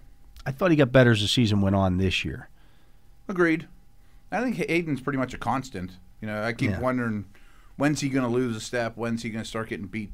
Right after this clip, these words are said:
Speaker 2: deep? That really isn't happening.
Speaker 1: Yeah, I mean, he's smart enough to know,
Speaker 2: Yeah.
Speaker 1: read receivers, the routes, and all that kind of
Speaker 2: I'd
Speaker 1: stuff.
Speaker 2: give 'em both a B.
Speaker 1: Um, how
Speaker 2: And
Speaker 1: about
Speaker 2: Sutton filled
Speaker 1: Yeah.
Speaker 2: in nice. I mean, Sutton's a good player.
Speaker 1: Sutton, Hilton's been,
Speaker 2: Mm-hmm.
Speaker 1: been good all year.
Speaker 2: But that's gonna be a dilemma in the offseason.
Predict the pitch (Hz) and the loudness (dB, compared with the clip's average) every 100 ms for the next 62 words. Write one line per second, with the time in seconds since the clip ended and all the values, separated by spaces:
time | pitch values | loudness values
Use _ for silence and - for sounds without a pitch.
0 | - - 120 113 104 - 135 - 208 165 | -14 -12 -6 -6 -6 -14 -16 -14 -14 -14
1 | - 165 196 139 127 120 107 90 113 98 | -18 -16 -12 -8 -6 -6 -6 -6 -6 -8
2 | 82 87 - 104 101 104 120 131 135 123 | -12 -10 0 2 4 4 2 2 2 4
3 | 113 110 - 101 101 101 95 156 160 - | 6 4 4 0 2 2 2 0 -2 -4
4 | 107 113 107 104 - 110 104 101 98 95 | 0 2 4 2 2 0 0 -2 -2 -4
5 | 98 95 - 98 95 92 104 92 139 247 | -2 -2 -4 -6 -6 -6 -6 -6 -4 -4
6 | 95 147 120 110 95 120 220 - - - | -2 0 0 0 -4 -6 -6 -12 -20 -20
7 | - 123 123 123 127 127 127 131 - - | -4 6 8 10 10 8 6 2 -2 2
8 | 139 160 160 165 - 110 82 71 - - | 4 8 8 8 4 -6 -8 -12 -18 -6
9 | - 110 85 80 90 101 71 87 85 82 | 2 4 4 -4 -10 -12 -12 -12 -12 -10
10 | 117 214 73 78 82 85 80 - - 123 | -10 -8 -12 -14 -12 -12 -14 -6 4 4
11 | 120 117 110 120 120 107 113 110 98 - | 6 6 8 6 4 2 4 4 2 0
12 | 123 127 131 113 107 107 104 104 104 101 | 0 2 0 0 0 0 0 0 0 -2
13 | - - 98 110 117 87 80 80 82 78 | -6 -16 -10 -8 -8 -10 -10 -12 -12 -14
14 | 80 80 78 85 82 | -14 -14 -16 -16 -16